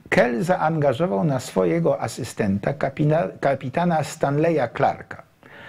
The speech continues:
który przez jedenaście lat służył w Indiach.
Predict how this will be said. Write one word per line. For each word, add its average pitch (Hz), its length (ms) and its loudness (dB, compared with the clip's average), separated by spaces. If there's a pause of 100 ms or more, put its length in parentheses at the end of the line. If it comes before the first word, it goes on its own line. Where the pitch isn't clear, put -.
(140)
który 208 300 4
przez 170 480 -2
jedenaście 180 640 0
lat 120 200 -2
służył 117 360 -2
w 143 60 -8
Indiach. 117 600 0